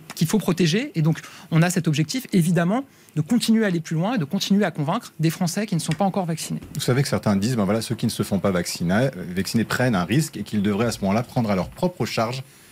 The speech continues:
Speaker 2: leurs frais de santé. Quand vous entendez ça, ça vous choque ou vous dites qu'il peut y avoir un argument, euh, valable ?
Speaker 1: C'est des propos qui sont assez faciles, euh, je veux dire, voilà, euh,
Speaker 2: Mm.
Speaker 1: enfin,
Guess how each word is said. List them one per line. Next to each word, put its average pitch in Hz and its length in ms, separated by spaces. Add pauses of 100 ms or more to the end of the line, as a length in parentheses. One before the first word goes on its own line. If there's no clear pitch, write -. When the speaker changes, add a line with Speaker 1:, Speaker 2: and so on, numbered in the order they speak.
(240)
Speaker 2:
leurs 107 160
frais - 180
de - 60
santé. 95 420
Quand 135 240
vous 117 100
entendez 104 300
ça, 87 200
ça - 140
vous 104 100
choque 202 220
ou 147 40
vous 107 120
dites 104 160
qu'il - 140
peut 107 120
y 101 60
avoir 95 260
un 92 140
argument, 90 460
euh, 87 40
valable ? 87 300
Speaker 1:
C'est - 140
des 147 60
propos 151 280
qui 165 120
sont 156 140
assez 143 220
faciles, 160 420
euh, 135 200
je - 80
veux 135 60
dire, 135 140
voilà, 160 360
euh, 127 160
Speaker 2:
Mm. - 40
Speaker 1:
enfin, 135 220